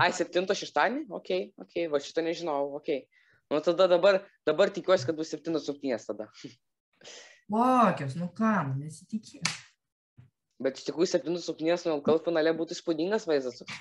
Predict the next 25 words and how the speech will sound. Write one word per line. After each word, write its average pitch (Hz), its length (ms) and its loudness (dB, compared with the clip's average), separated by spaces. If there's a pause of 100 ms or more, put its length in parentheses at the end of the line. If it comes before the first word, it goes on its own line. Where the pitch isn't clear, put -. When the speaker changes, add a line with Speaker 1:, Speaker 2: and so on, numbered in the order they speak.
Speaker 1:
tikrųjų, 139 260 2
viską - 260 2
lemiančios 160 380 2
rungtynės. 165 480 -2 (680)
Vilniuj, 170 380 4
Speaker 2:
Man 165 160 10
Speaker 1:
manau, 175 100 6
susirinktų 165 640 0 (360)
pilna, 165 380 4
pil-, 151 240 -2
pilna 160 320 -2
žmonių 160 320 0
arena 156 400 4
į 180 140 0
S 160 160 -4
G. 185 180 0 (320)
Atmosfera 143 460 2
būtų 165 180 0
užkurta, 165 400 0
vau, 156 220 4
nu, 160 80 -4
iš - 80 -12
tikrųjų 190 260 -4
būtų, 131 220 -6
manau, 127 180 -4